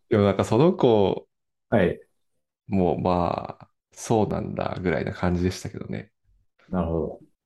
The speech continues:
Speaker 1: まあ、みんな、
Speaker 2: はい。
Speaker 1: なんだかんだ言ってお金は大事だよねとか、なんかそういう話はしてました。
Speaker 2: あー。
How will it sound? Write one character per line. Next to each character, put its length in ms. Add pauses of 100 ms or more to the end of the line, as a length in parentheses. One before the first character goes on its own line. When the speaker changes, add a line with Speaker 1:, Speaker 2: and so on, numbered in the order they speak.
(140)
Speaker 1:
ま 160
あ、 20
み 160
ん 100
な、 380 (520)
Speaker 2:
は 180
い。 180 (140)
Speaker 1:
な 140
ん 40
だ 120
か 100
ん 60
だ 80
言 80
っ 20
て 80
お 60
金 240
は 60
大 220
事 120
だ 80
よ 60
ね 180
と 100
か、 60
な 80
ん 20
か 80
そ 140
う 20
い 40
う 20
話 320
は 80
し 100
て 60
ま 120
し 160
た。 80 (680)
Speaker 2:
あ 80
ー。 460